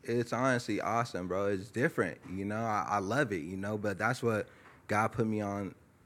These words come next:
on this earth for, to, like, work for what I got.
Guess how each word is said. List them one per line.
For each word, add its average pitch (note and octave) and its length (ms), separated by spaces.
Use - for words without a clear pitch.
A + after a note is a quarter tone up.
on G2 180
this G2 220
earth A#2 280
for, G2+ 220
to, - 200
like, E2 300
work G2 280
for G#2+ 100
what G#2 180
I F#2+ 120
got. A2+ 400